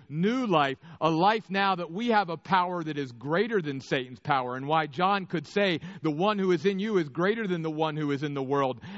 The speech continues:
And even though the world, those without God, are, that Satan is attempting to bury them throughout their lives, we have been raised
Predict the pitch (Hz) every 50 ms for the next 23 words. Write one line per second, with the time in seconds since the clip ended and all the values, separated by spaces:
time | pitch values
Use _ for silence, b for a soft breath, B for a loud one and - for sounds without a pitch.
0 | 190 B 156 165 165 165 196 247 269 269 254 240 240 226 208 185 185 175 165 190
1 | 254 285 269 226 185 160 175 226 254 277 226 165 208 190 - - 208 214 175 165
2 | 165 135 196 226 254 262 247 214 175 B B B B B - 185 185 185 - -
3 | 175 196 185 143 - - 247 247 240 202 185 196 196 170 B 170 165 - 190 196
4 | - - 226 247 262 247 180 220 220 202 180 185 156 139 127 123 160 220 254 269
5 | 277 277 269 262 254 254 214 247 269 277 262 208 165 143 139 143 160 180 165 _
6 | _ _ _ _ _ _ _ _ _ _ _ _ _ _ _ _ _ _ _ _
7 | _ _ _ _ _ 165 160 160 156 151 143 135 - 139 127 123 123 120 117 117
8 | 113 110 110 110 110 107 98 - - - _ _ _ _ _ _ _ _ _ _
9 | _ _ _ _ _ _ _ _ _ _ _ _ _ _ _ _ _ - 127 180
10 | 220 220 190 139 139 135 131 131 139 151 180 196 190 170 143 131 - -